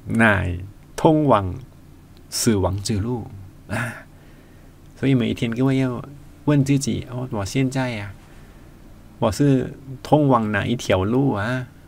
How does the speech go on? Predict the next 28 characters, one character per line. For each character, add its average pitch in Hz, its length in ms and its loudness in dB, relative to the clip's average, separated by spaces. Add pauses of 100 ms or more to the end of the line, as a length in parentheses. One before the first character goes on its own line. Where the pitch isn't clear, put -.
(160)
我 101 100 -4
是 117 140 -2
通 151 300 0
往 110 260 2
涅 156 180 2
槃 113 520 -2 (680)
之 131 200 6
路， 143 280 2
还 107 140 -4
是 135 160 0
通 151 320 -2
往 98 320 0 (140)
哪 98 240 -2
里 107 280 -2
的 101 160 -6
路？” 113 300 0
<laughs> 95 80 4 (2750)
哦， 113 540 -4 (260)
假 139 140 4
如 135 220 8
各 160 220 2
位 165 260 0
天 127 280 0
天 117 360 0 (600)
行 123 520 4
善 143 460 2
积 127 260 6
德、 113 560 0